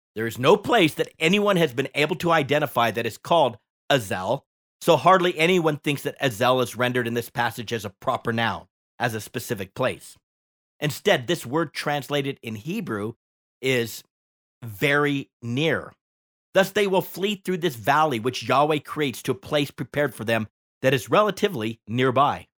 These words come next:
Many end times junkies believe that Azal is a reference to the ancient city of Petra,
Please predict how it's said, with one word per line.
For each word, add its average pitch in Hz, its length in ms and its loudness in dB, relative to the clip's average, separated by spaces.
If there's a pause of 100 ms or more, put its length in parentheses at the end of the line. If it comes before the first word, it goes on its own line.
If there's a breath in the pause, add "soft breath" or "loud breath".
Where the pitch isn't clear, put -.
(220)
Many 185 340 2
end 147 220 -2
times 135 340 -2
junkies 117 600 -4
believe 117 300 -4
that 113 240 -4
Azal 117 540 2
is 113 80 -2
a 127 60 2
reference 117 380 -4
to 120 100 -4
the 135 180 -8
ancient 110 300 -8
city 113 260 -6
of 135 140 -6
Petra, 113 420 -2